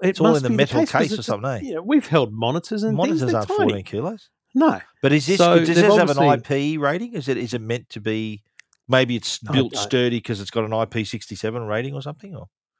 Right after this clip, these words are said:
Speaker 1: I, if it's, the I P rating's out the window once you, once you open it, surely.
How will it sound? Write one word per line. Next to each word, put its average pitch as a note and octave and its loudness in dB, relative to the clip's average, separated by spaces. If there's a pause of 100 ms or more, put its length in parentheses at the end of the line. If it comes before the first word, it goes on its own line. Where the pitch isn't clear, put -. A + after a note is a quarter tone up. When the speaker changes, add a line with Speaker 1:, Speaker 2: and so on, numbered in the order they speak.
(100)
Speaker 1:
I, C#3+ -10
if C3+ -8
it's, F#3+ -8
the D#3 -4
I F#3+ 4
P E3 0
rating's B2 0
out B2+ 0
the A2 -8
window B2+ -2
once A#2 -6
you, A2 -6
once B2 -6
you A2+ -12
open D3 -4
it, - -20
surely. F#3 -2